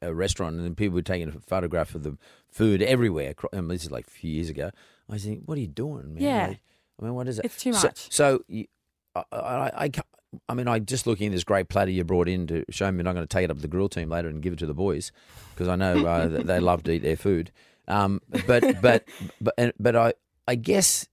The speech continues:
Speaker 1: just in summary, you've taken your expertise and your skill and knowledge about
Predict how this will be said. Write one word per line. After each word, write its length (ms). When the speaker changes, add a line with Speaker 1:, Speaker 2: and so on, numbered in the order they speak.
Speaker 1:
just 280
in 160
summary, 840
you've 320
taken 680
your 240
expertise 760
and 400
your 280
skill 420
and 140
knowledge 580
about 460